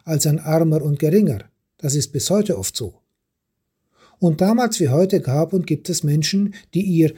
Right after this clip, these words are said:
Mehr an Möglichkeiten ausnutzen. Manche schamlos, andere aus Gedankenlosigkeit. Doch unterm Strich kommt das Gleiche heraus, und es ist nichts Gutes.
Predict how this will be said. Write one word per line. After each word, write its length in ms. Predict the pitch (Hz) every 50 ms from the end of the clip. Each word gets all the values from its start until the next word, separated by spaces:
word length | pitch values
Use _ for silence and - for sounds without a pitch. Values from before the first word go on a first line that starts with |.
| - _
Mehr 480 | - 147 135 143 156 170 190 208 214 208
an 200 | 185 170 165 147
Möglichkeiten 760 | 131 135 147 143 - 156 147 - - 170 165 165 160 180 185
ausnutzen. 720 | 185 214 240 233 214 - 156 131 101 - - 107 95 92 _ _ _ _ _ _ _ _ _ _ _ _ _
Manche 360 | _ 151 156 156 151 - 135 120
schamlos, 800 | - - 156 165 180 190 196 190 190 190 190 185 - - _ _ _ _ _
andere 320 | - 151 151 147 151 135
aus 100 | 113 -
Gedankenlosigkeit. 1160 | - 127 135 151 175 180 180 - 185 180 185 175 175 175 - - - 170 170 175 170 - - _ _ _ _ _ _ - - _
Doch 180 | - 175 151 -
unterm 360 | - 226 240 226 240 208 170
Strich 380 | 147 - - 180 190 202 196 -
kommt 200 | - 190 185 185
das 140 | 185 160 -
Gleiche 380 | - 185 196 214 202 - 165
heraus, 580 | 156 143 139 143 139 139 135 135 123 - - - _ _ _ _ _ _
und 160 | _ 165 160 156
es 120 | 147 135
ist 200 | 151 - - -
nichts 320 | 147 151 147 - - -
Gutes. 500 | - 185 160 131 - - 87 - - -